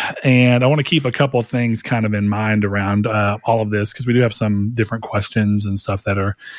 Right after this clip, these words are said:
um, kind of built up around a lot of the stuff that we're gonna be talking about here. But quickly, before we do,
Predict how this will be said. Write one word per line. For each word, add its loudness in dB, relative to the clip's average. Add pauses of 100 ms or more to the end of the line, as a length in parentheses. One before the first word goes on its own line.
(220)
um, 2 (520)
kind 0
of 0
built 2
up 0
around 0
a 2
lot 2
of -6
the -2
stuff -4
that -6
we're 0
gonna 2
be 0
talking 0
about 0
here. 0 (500)
But 2 (340)
quickly, 2
before 0
we 2
do, 0